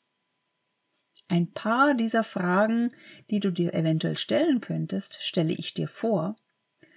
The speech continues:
deren Antwort auf jeden Fall auf dein Erfolgskonto als Selbstständige einzahlt.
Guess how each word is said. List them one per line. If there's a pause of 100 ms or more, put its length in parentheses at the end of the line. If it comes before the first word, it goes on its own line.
(420)
deren
Antwort
auf
jeden
Fall
auf
dein
Erfolgskonto
als
Selbstständige
einzahlt.